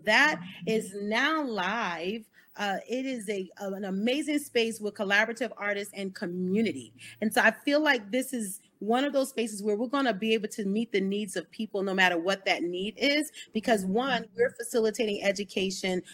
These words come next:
about all the, all the fabrics of hair, right?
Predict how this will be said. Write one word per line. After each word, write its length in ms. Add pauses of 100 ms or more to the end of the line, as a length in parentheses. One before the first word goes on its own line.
(120)
about 440
all 320
the, 160 (180)
all 240
the 120
fabrics 480
of 80
hair, 200
right? 320